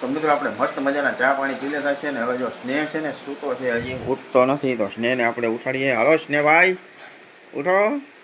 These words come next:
ઉઠો, ઉઠો, ઉઠો, ઉઠો, હાલો સુબહ હો ગઈ મામુ, ચલો, ચલો, ચલો, ચલો, ચલો, ચલો, હાલો, હાલો. સાંજે સૂતા નહોતા ને અટાણે ઉઠતા નથી.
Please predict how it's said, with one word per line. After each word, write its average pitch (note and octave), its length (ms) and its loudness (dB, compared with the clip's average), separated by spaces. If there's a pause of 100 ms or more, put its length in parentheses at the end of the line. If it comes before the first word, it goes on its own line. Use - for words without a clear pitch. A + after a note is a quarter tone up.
(920)
ઉઠો, F#3 260 2
ઉઠો, G3 260 2
ઉઠો, F#3+ 240 0
ઉઠો, F#3+ 220 0
હાલો G#3 320 2
સુબહ F#3+ 240 0
હો F3+ 300 6
ગઈ F#3 260 2
મામુ, F3+ 760 -6
ચલો, G3+ 760 2 (1120)
ચલો, D#3+ 200 -4
ચલો, F#3+ 520 0 (1040)
ચલો, D#3+ 220 0
ચલો, E3 260 0
ચલો, F#3+ 320 -2 (1400)
હાલો, C#3+ 160 -2
હાલો. F#3 340 0 (500)
સાંજે D#3+ 340 -2
સૂતા E3 300 -2
નહોતા C3 320 -4 (800)
ને A#2+ 80 -8
અટાણે C#3 280 -2
ઉઠતા E3 460 0
નથી. D3 300 -6